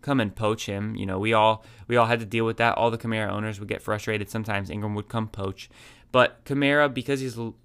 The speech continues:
a little bit bigger, and he got, especially through his career, he got stockier and heavier and stronger, got some good red zone usage. I think Gibbs will too, but not as much as Kamara. I think it'll go to Monty a little bit more.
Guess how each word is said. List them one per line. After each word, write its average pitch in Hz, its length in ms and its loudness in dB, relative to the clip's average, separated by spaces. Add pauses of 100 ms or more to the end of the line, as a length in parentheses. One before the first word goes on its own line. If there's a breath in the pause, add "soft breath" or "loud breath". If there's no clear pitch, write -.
(140)
a 120 100 0
little 156 300 2
bit 143 260 -2
bigger, 123 320 0
and 113 200 0
he 120 120 -4
got, 123 280 4
especially 117 420 -6
through 110 200 -4
his 104 100 -6
career, 107 300 -4
he 104 60 -6
got 101 180 -4
stockier 104 580 -6 (320 soft breath)
and 104 140 -8
heavier 107 380 -2
and 98 120 -6
stronger, 110 560 -2 (640 soft breath)
got 139 320 6
some 131 220 -2
good 120 140 0
red 123 180 0
zone 127 200 -2
usage. 127 400 -4
I 147 80 6
think 139 240 -2
Gibbs 135 200 2
will 127 180 0
too, 135 320 -4
but 131 320 -2 (160)
not 113 380 0
as 113 200 6
much 113 180 -4
as 104 120 -8
Kamara. 98 420 -4
I 101 60 -6
think 104 200 -8
it'll 104 160 -4
go 104 100 -2
to 101 80 -4
Monty 98 300 -6
a 101 60 -4
little 98 140 -6
bit 101 140 -10
more. 143 300 0